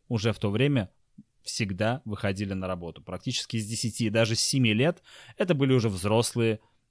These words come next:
люди, которые могли работать. В своей жизни Уинстэнли познал тягостный труд и беспросветную нужду, и это родило в нём мечту об обществе, где будет не только политическое, но и имущественное равенство.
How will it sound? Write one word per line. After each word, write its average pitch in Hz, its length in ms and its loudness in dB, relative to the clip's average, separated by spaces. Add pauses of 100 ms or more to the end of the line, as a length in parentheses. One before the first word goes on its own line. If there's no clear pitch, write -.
(220)
люди, 101 440 0 (420)
которые 127 460 0
могли 95 400 -4
работать. 85 480 -6 (580)
В - 60 -6
своей 151 260 8
жизни 160 300 6
Уинстэнли 139 580 4
познал 123 460 4
тягостный 113 480 4
труд 190 260 0
и 175 200 2
беспросветную 127 920 0
нужду, 135 380 0 (260)
и 165 120 2
это 202 260 6
родило 147 320 6
в 135 80 2
нём 135 180 4
мечту 120 460 4
об 113 280 2
обществе, 120 500 4
где 110 160 0
будет 123 340 0
не 120 140 4
только 196 340 4
политическое, 156 840 2 (300)
но 190 240 4
и 196 220 0
имущественное 123 880 2
равенство. 90 560 -4